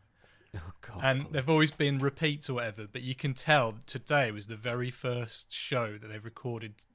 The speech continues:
Speaker 2: post-lockdown because everyone's standing two meters apart or, or
Speaker 1: <laughs>
Speaker 2: everyone's just shot separately. It's so awkward watching it. And then, um, like, soaps now, like, are all shot in single, like,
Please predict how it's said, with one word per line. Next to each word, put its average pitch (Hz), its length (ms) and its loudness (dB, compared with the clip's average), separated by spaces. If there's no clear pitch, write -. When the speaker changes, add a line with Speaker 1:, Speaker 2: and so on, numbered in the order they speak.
Speaker 2:
post-lockdown 123 840 -2
because 117 400 -8
everyone's 147 500 10
standing 120 880 2
two 139 240 4
meters 131 260 0
apart 117 480 2
or, 131 60 2
or 127 320 4
Speaker 1:
<laughs> - 280 0
Speaker 2:
everyone's 156 440 8
just - 200 0
shot 160 260 2
separately. 160 580 0
It's 165 280 -6
so 180 400 2
awkward 175 460 2
watching 139 420 -2
it. 113 260 -8
And 139 160 0
then, 147 240 2
um, 139 380 4
like, 160 240 2
soaps 156 560 2
now, 165 260 6
like, 147 400 0
are 131 160 2
all 139 160 4
shot 135 340 0
in 127 200 -2
single, 131 500 -2
like, 123 200 -4